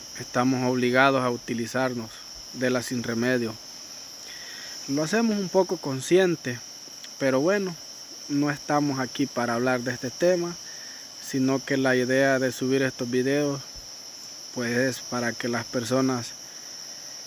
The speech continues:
que alguna vez hicieron este tipo de trabajo se recuerden,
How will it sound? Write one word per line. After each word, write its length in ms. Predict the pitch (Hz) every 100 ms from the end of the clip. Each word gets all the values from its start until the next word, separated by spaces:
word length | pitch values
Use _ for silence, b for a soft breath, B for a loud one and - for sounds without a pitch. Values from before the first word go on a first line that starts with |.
| -
que 100 | -
alguna 360 | 120 113 135 135
vez 200 | 135 131
hicieron 380 | 120 131 135 131
este 180 | 123 120
tipo 300 | 135 120 123
de 80 |
trabajo 540 | 110 120 117 131 127 139 - - - - - - - - - -
se 140 | 147
recuerden, 580 | 139 - 196 180 143